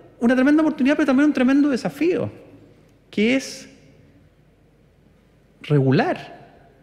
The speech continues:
porque la vida en sociedad necesita reglas. Si no regulamos el metaverso, no regulamos las relaciones que se establecen en el metaverso, no vamos a poder construir sociedad.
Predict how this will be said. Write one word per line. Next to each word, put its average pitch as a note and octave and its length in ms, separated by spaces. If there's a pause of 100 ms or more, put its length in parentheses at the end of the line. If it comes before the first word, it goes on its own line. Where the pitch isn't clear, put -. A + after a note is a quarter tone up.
porque F#3 200
la G3 80
vida C4+ 160
en C#4+ 80
sociedad A3 760
necesita A3 600
reglas. E3+ 800 (840)
Si - 200
no D#4+ 120
regulamos D#4 600
el G3 100
metaverso, F#3 1080 (640)
no D#3+ 80
regulamos F3+ 500
las F3 140
relaciones E3+ 720
que F#3+ 100
se - 120
establecen D3 520
en D3 120
el C#3+ 80
metaverso, D#3 680 (600)
no G3+ 100
vamos C#4 240
a B3+ 60
poder B3+ 180
construir C4 380
sociedad. C#4 480